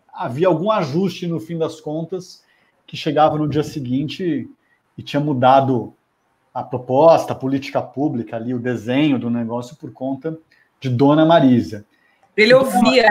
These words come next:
Speaker 2: ela, então. A última palavra era da Marisa, é isso?
Speaker 1: A última palavra não era da Marisa sempre, mas a Marisa <laughs> tinha uma coisa de,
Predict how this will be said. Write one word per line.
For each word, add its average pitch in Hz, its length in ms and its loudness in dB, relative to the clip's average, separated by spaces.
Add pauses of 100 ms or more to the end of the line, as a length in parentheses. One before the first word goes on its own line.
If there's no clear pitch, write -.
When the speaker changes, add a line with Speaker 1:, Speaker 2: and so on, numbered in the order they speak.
(120)
Speaker 2:
ela, 208 160 2
então. 202 240 2
A 202 60 6
última 349 300 2
palavra 311 380 4
era 240 80 4
da 202 120 0
Marisa, 196 480 -2
é 180 80 -2
isso? 175 540 -8 (680)
Speaker 1:
A 208 160 2
última 170 320 0
palavra 214 320 6
não 247 140 4
era 240 140 6
da 240 120 4
Marisa 226 380 4
sempre, 180 440 -2
mas 143 200 -2
a 160 60 0
Marisa 165 460 2
<laughs> - 20 -
tinha 214 420 -2
uma 202 240 -4
coisa 180 360 0
de, 175 600 -4